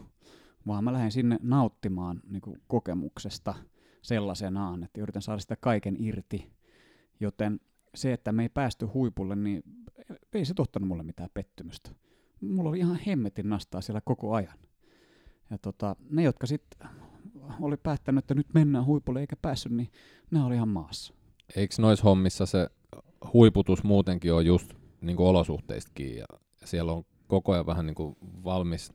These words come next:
Speaker 2: tai pitäisi olla valmiin hyväksyä se, että jos ei niinku kelit kelpaa, niin ei
Speaker 1: Mm.
Speaker 2: sitten mennä?
Speaker 1: Todellakin on, todellakin joo. Ja sitten ajattelin, että sä valmistaudut joskus näihin reissuihin niinku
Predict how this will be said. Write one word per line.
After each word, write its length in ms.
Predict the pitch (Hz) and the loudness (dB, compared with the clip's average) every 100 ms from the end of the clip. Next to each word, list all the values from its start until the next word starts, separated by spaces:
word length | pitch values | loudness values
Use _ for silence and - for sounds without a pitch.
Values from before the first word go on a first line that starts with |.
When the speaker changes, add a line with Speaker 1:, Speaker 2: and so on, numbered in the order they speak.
| - | -10
Speaker 2:
tai 100 | 85 | -6
pitäisi 340 | 82 92 85 | -2 -2 0
olla 140 | 87 85 | 2 4
valmiin 320 | 90 87 90 | 4 4 4
hyväksyä 380 | 90 87 - 80 | 2 0 -2 -6
se, 200 | - 73 | -4 -4
että 140 | 76 | -2
jos 180 | 80 - | -6 -6
ei 80 | 78 | -6
niinku 360 | 85 92 87 - _ _ - | -4 -4 -4 -8 _ _ -6
kelit 340 | 104 104 90 - _ - | -2 0 0 -4 _ -2
kelpaa, 400 | 98 87 87 80 | 0 0 -2 -2
niin 200 | 82 82 | -2 -2
ei 100 | 82 | -4
Speaker 1:
Mm. 140 | 98 101 - _ - | -6 -16 -20 _ -14
Speaker 2:
sitten 300 | - 76 82 | -10 -6 -4
mennä? 240 | 73 - - - | -4 -8 -12 0
Speaker 1:
Todellakin 500 | 147 175 104 - - 131 | 2 4 0 -4 -12 -8
on, 140 | 98 95 | -8 -6
todellakin 460 | 131 131 92 - 90 | -8 -6 -8 -10 -10
joo. 140 | 85 _ _ _ _ _ _ 107 | -10 _ _ _ _ _ _ -6
Ja 140 | 107 | -4
sitten 460 | 135 123 110 107 - | -4 -4 -4 -4 -4
ajattelin, 340 | 123 - 131 | -4 -2 -2
että 140 | - | -2
sä 80 | 143 - - - - | -4 -6 -16 -20 -4
valmistaudut 580 | 139 135 131 - 135 131 - | 0 2 0 0 -2 -2 -2
joskus 280 | 131 - - | -4 -4 -4
näihin 200 | 127 127 | -2 0
reissuihin 540 | 135 123 - 120 117 | 0 -2 -4 -4 -2
niinku 240 | 117 - | -4 -6